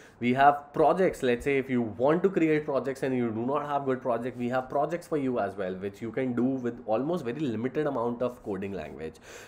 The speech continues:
We have C V S subjects, uh, operating system, S D L C, so on and so forth. We have pseudocode, interview experience of so many companies. So basically, it's like Netflix,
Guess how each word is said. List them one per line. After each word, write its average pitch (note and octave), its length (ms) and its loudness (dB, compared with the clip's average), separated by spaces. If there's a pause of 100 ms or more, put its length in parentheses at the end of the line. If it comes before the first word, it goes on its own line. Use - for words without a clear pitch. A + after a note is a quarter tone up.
We A#2+ 80 0
have C3 160 6
C D3 140 -2
V D#3 140 4
S D3+ 100 -2
subjects, - 560 -4
uh, F2+ 160 -2
operating C#3 400 -2
system, A#2 320 -6
S G#2+ 180 -6
D A#2+ 140 -2
L A2 80 -4
C, A2+ 120 -8
so F#2 200 -8
on D#2+ 60 -8
and E2 100 -12
so E2 100 -10
forth. E2 200 -12
We G2+ 100 -6
have G#2+ 120 -4
pseudocode, B2+ 600 0
interview C#3 360 0
experience A#2 380 -6
of G#2+ 160 -8
so G#2 160 -4
many F#2 160 -6
companies. E2+ 360 -12
So A2+ 60 -6
basically, D3+ 360 0
it's E3 100 -4
like E3 180 2
Netflix, C#3+ 640 -4